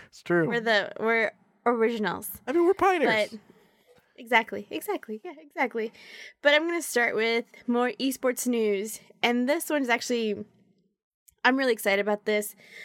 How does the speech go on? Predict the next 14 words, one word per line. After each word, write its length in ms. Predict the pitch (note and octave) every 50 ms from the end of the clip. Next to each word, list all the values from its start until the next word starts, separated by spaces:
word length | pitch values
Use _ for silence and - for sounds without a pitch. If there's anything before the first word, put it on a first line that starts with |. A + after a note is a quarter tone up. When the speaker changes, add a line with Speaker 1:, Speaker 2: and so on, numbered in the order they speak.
| - - - -
Speaker 2:
A 100 | A3 A3
few 180 | - C4+ C#4 A3
days 220 | A#3 A3+ A3+ A3
ago, 600 | A#3 G3+ G3 G#3+ G#3 G3+ G3+ G3+ G3+ G3+ F#3+ - -
we 220 | G#3+ A3+ G#3+ G3
got 460 | - G#3+ G3+ G3 G3 G3 G3+ G3+ - - - - - - _ _ _
several 420 | - - - C4+ B3+ A#3 A#3+ A3+
announcements. 800 | G#3+ G3+ F#3 F3+ F#3+ F3+ - G#3 E3 D3+ - - - - - - _ _ _
One 380 | - A3 A3+ A#3+ B3+ C4 C4 B3+
was 260 | A#3+ A3+ A3+ A3+ G#3
that 240 | G#3+ G#3 G3+ A3 - _ _
the 360 | - A#3 A3 G#3+ G#3 G#3+ G#3 - _ _ _ _ _ _ _ _ _ _ _ -
basketball 720 | A#3+ B3+ C4+ C#4+ C#4 - - - B3 - B3 A3 G#3 G3+
team, 540 | - - - A3 G3+ F#3+ F#3 F#3+ F#3+ G#3